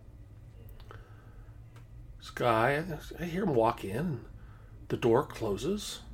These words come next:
creaks. But he, I don't hear footsteps. I can't see him through the crack in the door.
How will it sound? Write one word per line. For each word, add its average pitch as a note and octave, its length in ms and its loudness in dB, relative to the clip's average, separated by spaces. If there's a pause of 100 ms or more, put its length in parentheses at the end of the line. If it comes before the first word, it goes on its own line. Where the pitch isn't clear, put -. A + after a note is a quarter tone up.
(220)
creaks. - 540 -2 (1200)
But B2 100 0
he, C#3+ 160 6
I D3 60 6
don't E3+ 140 8
hear B2+ 120 6
footsteps. - 840 6 (1000)
I B2 100 8
can't A#2 440 2
see D#3+ 240 6
him D#3 160 10
through D3+ 200 8
the A#2+ 80 8
crack D#3+ 400 6
in B2 80 2
the A2 80 6
door. A#3+ 640 12